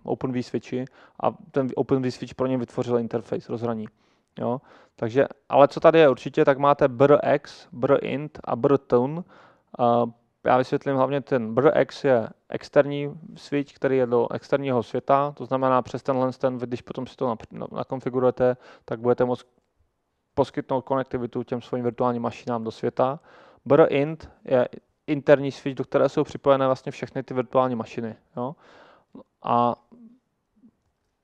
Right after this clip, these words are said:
jak se na to můžete podívat jinak, je přes příkaz tady Open, O V S, jako Open vSwitch,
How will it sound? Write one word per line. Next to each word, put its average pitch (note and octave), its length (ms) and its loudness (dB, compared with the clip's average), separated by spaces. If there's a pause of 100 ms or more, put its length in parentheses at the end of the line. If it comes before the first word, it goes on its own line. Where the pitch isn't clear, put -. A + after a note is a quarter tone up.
(800)
jak C3 160 2
se - 140 -2
na D#3 100 4
to E3+ 80 0
můžete D#3 240 -4
podívat D#3+ 300 4
jinak, A#2+ 380 0
je C3+ 100 -2
přes - 300 -6
příkaz - 380 -6
tady C#3+ 180 0
Open, C#3 380 -2 (120)
O - 160 2
V D3 100 -2
S, - 180 -4 (140)
jako B2+ 220 -2
Open C3+ 240 -4
vSwitch, B2+ 460 -8